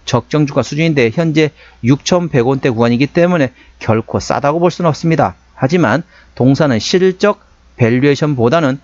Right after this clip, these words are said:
모멘텀에 따라 주가는 움직이는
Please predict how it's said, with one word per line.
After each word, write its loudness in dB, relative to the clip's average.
모멘텀에 0
따라 4
주가는 -4
움직이는 2